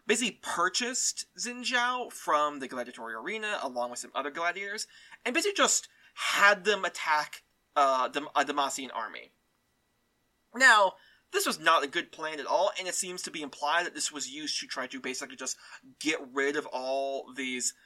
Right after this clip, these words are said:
gladiators, maybe even specifically to kill Xin Zhao because he was too good, essentially. Either way, they were all sent out to basically just die, against the Ma-, the Demacian army. They all knew that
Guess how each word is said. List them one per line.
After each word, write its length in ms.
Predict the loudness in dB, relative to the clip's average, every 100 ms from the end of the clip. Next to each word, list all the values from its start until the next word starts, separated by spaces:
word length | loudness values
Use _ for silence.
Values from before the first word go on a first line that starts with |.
| -20 0
gladiators, 760 | 6 6 6 2 2 2 0
maybe 300 | -4 -6 -4 -6
even 140 | -8 -8
specifically 380 | -6 -6 -6
to 60 | -10
kill 240 | -10 -8 -8
Xin 160 | -8
Zhao 280 | -2 0 0
because 260 | -2 -6 -8
he 100 | -6
was 120 | -6
too 280 | -6 -10 -10
good, 360 | -10 -6 -6 -8 _ _
essentially. 600 | -10 -8 -6 -8 -6 -8 _ _ -20 -20 -16 8
Either 260 | 10 10 8
way, 220 | 4 4
they 140 | 2
were 120 | 0 4
all 120 | 4
sent 200 | 2 0
out 140 | -2
to 60 | -2
basically 240 | -8 -8
just 200 | -12 -8
die, 440 | -6 -4 -6 -10 -16 _ _ _ -6
against 540 | -2 -2 -2 -6 -4
the 100 | -2
Ma-, 140 | -2 -4
the 80 | -8
Demacian 360 | -6 -4 -6 0
army. 260 | 0 0
They 200 | -2 0
all 240 | 2 2 2
knew 220 | -2 -2
that 220 | -2 -4